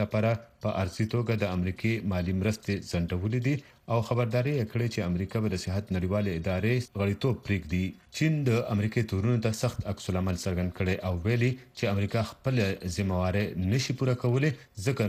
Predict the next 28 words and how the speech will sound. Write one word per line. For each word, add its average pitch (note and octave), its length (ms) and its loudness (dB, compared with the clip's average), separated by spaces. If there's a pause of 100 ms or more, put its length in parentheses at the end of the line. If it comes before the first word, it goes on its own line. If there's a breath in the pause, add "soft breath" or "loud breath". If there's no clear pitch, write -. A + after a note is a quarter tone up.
نورو A#2+ 240 2 (160)
ته G#2+ 320 -2
الزام G#2+ 400 2
ورکوي. F#2 460 0 (480)
امریکا C3 340 2 (260)
د A#2 160 4 (120)
صحت C3 260 2
د A2 100 4
نړیوالې G#2 360 2 (100)
ادارې F#2 380 2 (520 loud breath)
ډېرو B2+ 260 4 (220)
قراردادونو F#2+ 720 2
سره F#2 120 0
اتفاق F#2 440 -2
کړی، F#2+ 200 2 (400)
خو F2+ 160 0
هر G#2+ 120 2 (100)
چاته B2+ 260 2
د B2 80 2
ویکسین B2 340 0 (160)
یو G2+ 100 2 (120)
شان C3 260 0
د A2 140 2
میلاوېدلو F2+ 580 0
خط - 300 -6
سره A#2 180 2
یې A#2+ 340 0
اختلاف G2 400 -2